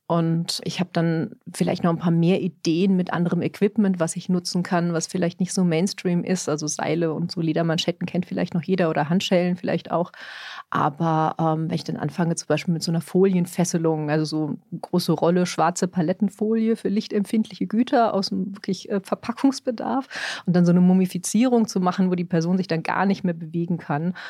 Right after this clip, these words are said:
und, äh, sie aber vielleicht, wenn alleine nicht auf die Idee gekommen wäre, dass das was wäre, was sie kickt, aber was dann ihr Bedürfnis erst recht noch erfüllt und sagt so, „Oh, das war ganz toll und ich habe mich jetzt so gehalten gefühlt und, ähm,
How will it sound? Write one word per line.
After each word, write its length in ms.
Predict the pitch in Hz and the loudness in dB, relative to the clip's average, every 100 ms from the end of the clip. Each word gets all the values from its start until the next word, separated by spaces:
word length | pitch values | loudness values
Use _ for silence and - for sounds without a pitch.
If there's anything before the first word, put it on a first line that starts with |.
| - - - | -16 -18 -2
und, 440 | 170 165 165 143 - | 2 2 2 -2 -4
äh, 260 | - 156 | -2 0
sie 200 | 170 175 | 2 2
aber 140 | 170 160 | 2 0
vielleicht, 320 | - 170 - | 2 0 0
wenn 80 | 165 | 0
alleine 300 | 147 156 185 | 2 2 0
nicht 140 | 165 | 0
auf 80 | 160 | -2
die 80 | 185 | -2
Idee 200 | 180 208 | 0 0
gekommen 340 | 190 170 175 | 0 0 2
wäre, 240 | 165 156 160 | 2 0 0
dass 180 | 147 | -2
das 220 | - 147 - | -2 -4 -4
was 160 | 156 | -2
wäre, 240 | 160 170 156 | 0 2 0
was 140 | 156 | -2
sie 80 | 156 | -4
kickt, 300 | - 214 - | -4 -4 -4
aber 180 | 160 147 | 0 0
was 180 | 147 | -2
dann 160 | - 156 | -2 -2
ihr 100 | 185 | -2
Bedürfnis 420 | 175 165 180 180 - | -2 0 0 0 -2
erst 200 | 160 - | -4 -4
recht 180 | - 185 | 0 0
noch 120 | - | 0
erfüllt 440 | 147 - 170 160 | -2 0 2 2
und 60 | 160 | 0
sagt 160 | 151 143 | -2 -4
so, 140 | - | -4
„Oh, 180 | - - | -2 -4
das 220 | - 147 | -6 -8
war 80 | - | -6
ganz 240 | - 156 - | -4 -4 -4
toll 280 | - 165 156 | 0 0 0
und 120 | 160 | -4
ich 100 | - | -10
habe 100 | 180 | -6
mich 120 | 175 | -6
jetzt 180 | 165 - | -4 -4
so 200 | - 160 - - - - | -2 -2 -4 -12 -18 -8
gehalten 560 | - 156 170 165 - 180 | -4 0 2 2 2 2
gefühlt 640 | 180 - - 175 165 165 - | 2 0 0 2 4 0 -2
und, 580 | 180 170 165 190 - - | -2 0 0 -2 -6 -4
ähm, 240 | 165 170 | -2 -2